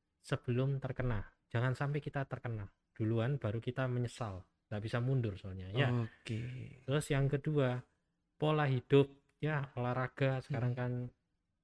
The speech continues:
Speaker 1: eh, kayak sepeda
Speaker 2: Hmm.
Speaker 1: itu boleh, tidak apa-apa, tetapi tetap pola hidup harus diatur.
Speaker 2: Hmm.
Speaker 1: Kalau ada penyakit harus distabilkan, diobati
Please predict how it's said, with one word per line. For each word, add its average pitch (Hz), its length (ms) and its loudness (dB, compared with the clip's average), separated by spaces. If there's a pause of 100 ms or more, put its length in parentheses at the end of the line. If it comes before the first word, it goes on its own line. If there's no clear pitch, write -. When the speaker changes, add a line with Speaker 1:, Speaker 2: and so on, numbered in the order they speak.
(160)
Speaker 1:
eh, 107 300 -6
kayak 104 280 -6 (120)
sepeda 110 640 -6
Speaker 2:
Hmm. 131 160 -2
Speaker 1:
itu 123 180 -8 (220)
boleh, 139 560 0
tidak 107 320 -6
apa-apa, 104 320 -8
tetapi 107 320 -4
tetap - 400 -6 (320)
pola 147 320 -2
hidup 151 400 -2 (160)
harus 110 260 -8
diatur. 117 560 -6 (380)
Speaker 2:
Hmm. 120 400 -16 (320)
Speaker 1:
Kalau 165 240 2
ada 147 240 -2
penyakit 135 560 -2 (160)
harus 113 480 -6 (160)
distabilkan, - 1600 -2
diobati 104 640 -6